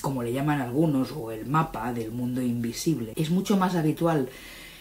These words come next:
escuchar hablar sobre los enanos, las hadas, los gnomos, lo-, los trolls que habitan los bosques y zonas montañosas, pero casi nunca en las zonas marinas, o al menos yo no he oído hablar de estos seres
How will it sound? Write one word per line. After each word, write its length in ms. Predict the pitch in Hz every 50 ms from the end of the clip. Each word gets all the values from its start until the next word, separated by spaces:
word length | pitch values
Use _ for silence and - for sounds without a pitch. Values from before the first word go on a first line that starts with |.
| - -
escuchar 580 | 143 143 - - 151 147 - - 160 160 165 180
hablar 400 | 185 175 165 180 190 185 170 -
sobre 520 | - - 131 135 135 131 123 123 - -
los 180 | - 156 151 139
enanos, 540 | 127 120 143 165 185 175 156 156 156 151 147
las 220 | 131 123 120 -
hadas, 500 | 151 151 151 135 131 131 127 131 123 120
los 360 | 131 120 113 110 113 113 123
gnomos, 760 | 131 127 139 143 139 131 123 120 120 120 120 - - - -
lo-, 300 | - - - - - -
los 260 | 127 127 123 - -
trolls 420 | - 147 156 156 139 127 123 120 -
que 160 | - - 123
habitan 380 | 127 139 151 - 151 135 127 123
los 220 | 120 120 120 131
bosques 600 | 123 143 143 139 - - - 123 120 117 - - - - - - - - - -
y 100 | 143 120
zonas 340 | - 147 139 135 143 147
montañosas, 760 | 151 165 156 143 120 135 120 123 135 123 - - 117 120 127 - - - - - - - - -
pero 300 | - 170 160 156 151 -
casi 340 | - 170 - - - 175 147
nunca 440 | 180 220 240 196 - - 156 185 202
en 140 | 175 156
las 160 | 135 123 - -
zonas 300 | - 139 156 165 160 160
marinas, 420 | 147 135 139 143 135 127 123 - -
o 140 | 160 156 147
al 160 | 143 135 135
menos 440 | 160 196 208 190 160 170 180 - - - - - - - -
yo 380 | - 147 139 165 196 175 185 190
no 320 | 175 175 160 170 175 180
he 60 | 175 170
oído 220 | 170 156 160 151
hablar 460 | 143 139 143 165 170 160 156 165 170
de 100 | 156 139
estos 300 | 135 - - - 147 -
seres 520 | - - 135 127 143 151 156 - - -